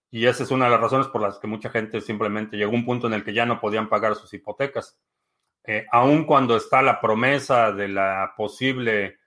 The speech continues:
reducción de tasas de interés o que se van a mantener las tasas de interés, eh, es buena práctica lo que dice mister Revilla de tener siempre, eh,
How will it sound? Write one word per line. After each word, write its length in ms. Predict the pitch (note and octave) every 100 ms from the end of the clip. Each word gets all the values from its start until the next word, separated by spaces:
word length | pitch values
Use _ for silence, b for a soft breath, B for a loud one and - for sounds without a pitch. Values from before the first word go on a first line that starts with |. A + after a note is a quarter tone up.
| _ _ _ _ -
reducción 580 | A2+ A2 A2 C#3+ D3 C#3+
de 120 | A#2+
tasas 360 | C#3 C3 A#2+
de 80 | G#2+
interés 480 | G#2+ A2 A#2+ C3 C3
o 120 | G#2+
que 100 | G2+
se 80 | -
van 180 | A2 B2+
a 40 |
mantener 440 | A2+ G#2 G#2 A2+ B2
las 160 | G#2+
tasas 220 | A#2+ A2+
de 80 | G#2+
interés, 560 | G2 A2 B2+ C3 - _ -
eh, 320 | G#2 G2 F#2+ _ _ _ _ _ _ _
es 340 | A#2 A2 G#2
buena 320 | A2 A#2 A2+ -
práctica 520 | A#2+ A#2 G#2+ - G#2
lo 120 | G2
que 100 | A2
dice 220 | G#2+ A2
mister 360 | G#2 F#2+ - G#2
Revilla 360 | G2+ A#2 A#2
de 120 | G2+ F#2+
tener 400 | G2+ G#2 G#2+ - _ _ _ _ _
siempre, 600 | - C3 C3 C3 C3 C3 -
eh, 640 | A2 G#2 G2+ G2+ G2